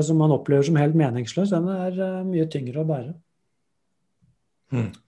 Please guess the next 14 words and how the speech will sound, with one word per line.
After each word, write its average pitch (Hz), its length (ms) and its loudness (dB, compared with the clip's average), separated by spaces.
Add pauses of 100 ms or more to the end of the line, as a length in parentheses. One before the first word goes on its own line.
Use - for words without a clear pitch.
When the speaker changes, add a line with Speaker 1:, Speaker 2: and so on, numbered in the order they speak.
(200)
Speaker 1:
Ja, 165 240 -8
det 160 80 0
er 165 160 4
noe 214 140 6
med 175 160 8
de 170 100 10
holdningene 139 720 2
å 160 140 2
se 139 260 -4
etter, 143 540 -6 (2250)
ja, 160 140 -2 (1120)
se - 340 0 (120)
etter, 151 640 -2
eh, 143 840 -6